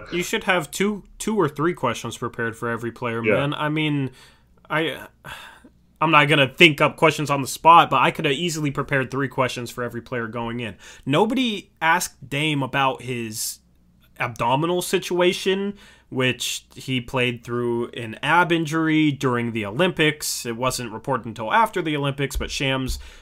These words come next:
Speaker 1: uh, reported it, and nobody asked Dame how that was doing. I'm assu-, I'm assuming it's fine, but, uh, considering,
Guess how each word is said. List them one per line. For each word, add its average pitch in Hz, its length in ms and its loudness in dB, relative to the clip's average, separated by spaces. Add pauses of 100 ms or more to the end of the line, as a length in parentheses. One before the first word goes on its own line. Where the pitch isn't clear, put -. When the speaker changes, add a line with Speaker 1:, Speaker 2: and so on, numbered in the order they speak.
(120)
Speaker 1:
uh, 123 460 -2
reported 127 580 -4
it, 120 400 -2
and 120 440 -6
nobody 123 320 -4
asked 117 220 -4
Dame 117 260 -4
how 107 140 -8
that 160 180 4
was 143 120 -4
doing. 135 240 0
I'm 120 160 -4
assu-, - 280 -12
I'm 117 120 -10
assuming 107 320 -6
it's - 120 -10
fine, 90 500 -8
but, 110 240 -4 (340)
uh, 107 380 -2
considering, 131 840 0